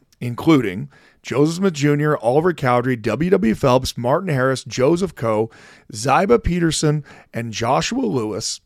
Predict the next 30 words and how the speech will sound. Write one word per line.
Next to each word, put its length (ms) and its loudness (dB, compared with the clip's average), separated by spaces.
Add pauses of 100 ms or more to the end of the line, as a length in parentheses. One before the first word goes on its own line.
(760)
um, 440 -8 (280)
united 640 0
their 240 4
hearts 420 0
in 160 -6
prayer 640 -6
in 120 -8
a 60 -10
private 580 2
place 360 -2
to 160 -8
inquire 560 2
of 60 0
the 80 2
Lord, 460 -4 (480)
who 280 2
should 280 -4
preach 400 0
the 100 2
first 460 0
sermon 540 0
to 200 0
the 100 0
remnants 520 0
of 80 -2
the 80 -4
Lamanites 500 -2
and 80 -10
the 60 -6
Nephites, 640 -6